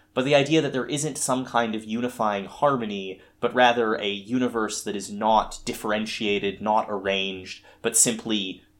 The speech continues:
present, and in fact cruel in its presence for its absolute indifference towards, uh, Ishmael, towards Ahab, towards everyone on the Pequod.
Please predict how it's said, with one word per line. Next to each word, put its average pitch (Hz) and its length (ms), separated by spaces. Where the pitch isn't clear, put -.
present, - 720
and 98 360
in 104 120
fact 95 440
cruel 135 520
in 104 140
its 95 160
presence 104 540
for 101 180
its - 340
absolute 117 640
indifference - 960
towards, 95 720
uh, 90 440
Ishmael, 95 500
towards 95 340
Ahab, 95 560
towards 92 400
everyone 110 460
on 90 100
the 90 60
Pequod. - 560